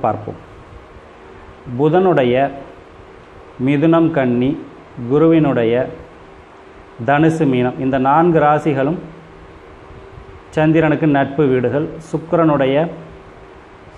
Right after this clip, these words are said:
ரிஷப ராசி உச்ச வீடு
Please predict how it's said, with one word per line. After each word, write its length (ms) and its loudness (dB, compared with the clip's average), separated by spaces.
ரிஷப 420 2
ராசி 300 0
உச்ச 320 0
வீடு 240 2